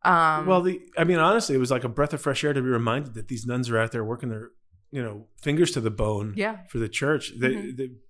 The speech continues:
Speaker 2: Mother Superior, uh, I never, you never see nuns anymore. I guess they used to be more, more, uh, a subject of, of pop culture. I think Sally Field played a nun in a sitcom in the seventies, The, the Flying Nun.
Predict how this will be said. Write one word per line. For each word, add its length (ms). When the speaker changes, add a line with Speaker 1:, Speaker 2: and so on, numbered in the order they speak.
Speaker 2:
Mother 280
Superior, 580
uh, 280
I 40
never, 240
you 220
never 200
see 160
nuns 320
anymore. 320
I 40
guess 140
they 80
used 220
to 60
be 260
more, 420
more, 380
uh, 240
a 40
subject 440
of, 100
of 120
pop 240
culture. 320
I 60
think 180
Sally 360
Field 400
played 220
a 100
nun 300
in 120
a 40
sitcom 560
in 80
the 100
seventies, 540
The, 160
the 160
Flying 400
Nun. 300